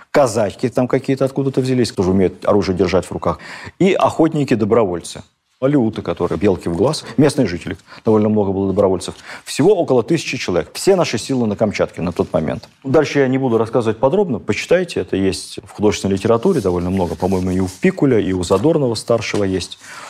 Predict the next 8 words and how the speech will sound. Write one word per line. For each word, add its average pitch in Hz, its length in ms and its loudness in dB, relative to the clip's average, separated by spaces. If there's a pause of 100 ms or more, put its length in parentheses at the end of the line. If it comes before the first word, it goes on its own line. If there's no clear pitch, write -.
У 117 60 4
Михаила 139 460 4
Задорнова 123 520 2
младшего 101 460 0
замечательная 92 680 0
миниатюра 92 680 0 (640)
под 90 120 -2
названием 95 640 0